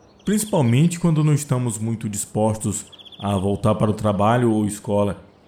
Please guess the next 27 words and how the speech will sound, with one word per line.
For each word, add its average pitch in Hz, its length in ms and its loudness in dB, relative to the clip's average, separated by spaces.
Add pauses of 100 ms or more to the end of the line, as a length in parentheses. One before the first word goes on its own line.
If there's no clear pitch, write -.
(560)
Bem, 123 340 2 (300)
esse 117 280 2
não 139 120 4
era 135 140 4
o - 20 4
meu 156 160 6
caso. 120 480 0 (400)
Mesmo 180 540 6
tendo 165 240 8
a 139 40 6
obrigação 120 440 4
de 110 80 0
ir 110 60 2
para 110 180 2
a 110 40 0
sala 117 220 0
de 113 160 2
aula, 156 320 4 (200)
eu 147 120 6
ia 151 140 6
com 190 180 6
vontade. 113 640 4 (300)
Estava 190 340 2
até 214 180 2
ansioso 170 600 6
para 101 240 0
isso. 92 360 -4